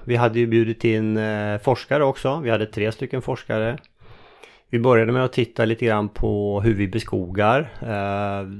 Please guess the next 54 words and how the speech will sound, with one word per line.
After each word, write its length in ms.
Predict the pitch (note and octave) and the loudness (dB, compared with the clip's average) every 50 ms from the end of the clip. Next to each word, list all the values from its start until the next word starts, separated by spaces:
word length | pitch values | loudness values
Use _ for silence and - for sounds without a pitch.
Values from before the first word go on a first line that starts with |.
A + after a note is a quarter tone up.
| G#2 G#2+ A2+ - - | -14 -16 -20 -14 -10
det 80 | G#2 | -6
här 220 | G#2+ G#2 G2+ G2 G2 | -4 -2 -2 -2 -2
med, 420 | G2 G2 G2 G2 G2 G2 F#2+ F#2+ | -4 -4 -4 -4 -4 -6 -6 -6
eh, 360 | G2+ G2 G2 G2 G2 G2 G2+ G#2 - _ _ _ _ _ _ _ _ - | -6 -4 -4 -4 -4 -4 -6 -8 -12 _ _ _ _ _ _ _ _ -6
att 180 | - A#2 - - | -6 -6 0 4
vi 40 | A2+ | 6
jobbar 300 | A#2 A2 G#2+ G2+ G#2+ G#2 | 6 6 6 4 0 2
med 220 | G#2+ A2+ A#2 - | 2 0 0 0
plantering 600 | - A2+ A#2 A2+ - A2+ A2 G#2+ G#2+ G#2+ G#2 G2+ | 0 0 0 0 0 0 0 0 -2 -2 -4 -4
av, 500 | G#2 G2+ G2+ G2 G2 G2 G2 F#2+ G2 G2+ | -4 -4 -4 -4 -4 -4 -6 -8 -8 -8
eh, 540 | G2 G2 G2 G2 F#2+ F#2+ F#2+ G#2 G2+ G2 G2+ | -6 -6 -8 -8 -8 -10 -10 -8 -8 -8 -6
gran 440 | G2 F#2+ G2+ G2+ G#2 A2+ C3 - G#2+ | -4 -2 0 0 0 -2 -4 -6 -8
och 240 | G#2 - - - | -10 -12 -14 -20
sådd 300 | - - A2+ A2 G#2+ F#2+ | -4 0 0 0 2 0
av 120 | G2+ G2 G2 | -4 -4 -4
tall. 440 | - - G#2+ G#2+ A2+ B2+ C#3 C3 G#2+ | 0 2 2 2 2 0 -4 -6 -4
Det 60 | G#2+ | -2
här 140 | G2+ F#2+ G2 | -2 -2 -2
som 140 | - G#2+ | -4 -6
vi 60 | G2+ G2 | -6 -6
har 60 | G2 | -4
pratat 320 | - - G#2 F#2+ - - | -2 -2 -2 -2 -2 -6
om 200 | G#2+ G#2 A2+ A#2+ | -6 -6 -6 -6
ganska 260 | A2 G#2+ A2 - - | -6 -8 -8 -8 -10
ofta 220 | G#2+ - - G#2+ G#2 | -10 -6 -4 -4 -4
i 40 | F#2 | -2
podden. 440 | - G#2 G#2 G2+ G2 G#2 G#2 G2+ - - - - - - - - - - - - - - E2 - - - - - - _ _ _ _ _ | -2 -4 -4 -4 -4 -6 -6 -6 -8 -12 -20 -20 -20 -20 -20 -20 -20 -20 -20 -16 -16 -16 -16 -14 -16 -16 -16 -16 -20 _ _ _ _ _
Eh, 240 | - C#3 B2+ B2 C3 | -2 0 2 4 2
jag 120 | C3+ C3+ | 2 2
presenterade 680 | - C3 C3 - C#3 A#2 - - B2 B2+ C3 B2+ C3+ | 2 2 2 4 2 2 4 4 4 4 4 4 2
det 220 | B2+ A#2+ A#2+ B2 C3 | 4 6 6 6 6
och 240 | B2 A#2 A2+ - - | 4 0 -2 -4 -14
liksom 260 | B2+ - B2+ B2 A#2 | -12 -8 -6 -2 0
visade, 520 | A#2 A2+ A2 G#2+ - - A#2 A#2 B2 B2 | 0 0 -2 -2 -2 0 0 2 2 2
vi 400 | B2 A#2+ A#2 A2+ A#2 A#2 A#2 A#2+ A#2+ | 2 0 0 0 0 -2 -2 -4 -2
har, 180 | A#2+ B2 B2 A#2+ | 0 0 0 0
hade 240 | A#2+ B2+ B2+ A#2 | 0 -2 -2 -2
ett 80 | A#2+ - | -4 0
par 180 | - A#2+ A#2 A#2 | 2 2 2 2
bestånd 440 | A#2 A2+ - - A#2 A#2 B2+ C3 | 2 -2 -2 0 0 2 2 2
då 100 | A#2+ A2+ | 0 -2
som, 340 | A2 - B2 A#2 A#2 A2+ - | -2 -4 -4 -4 -4 -6 -8
som 220 | A#2+ - A#2+ A#2 A2+ | -6 -6 -6 -4 -4
vi 80 | A2+ | -6
stod 360 | - - A#2+ B2 A#2 A#2 A#2+ | -4 -4 -4 -2 -2 -4 -4
där. 220 | A#2+ A#2+ A#2+ A#2+ A#2 | -4 -4 -4 -4 -4
Vi 140 | A#2 A2+ A#2+ | -4 -4 -4
har 160 | A2 A#2 A#2 | -2 -2 -2
gjort 220 | A2+ A2+ A2+ - | -2 -4 -6 -6
så 80 | - A2 | -6 -4
här. 280 | G#2+ G#2+ G#2+ - - | -4 -4 -4 -2 -2
Och 160 | B2+ A2+ - - | -2 -2 -2 0
sen, 460 | - - B2 B2 B2 B2+ B2+ B2+ B2+ | 2 4 4 4 4 2 2 0 0
eh, 300 | B2+ B2+ B2 B2 A#2+ | 2 2 2 4 2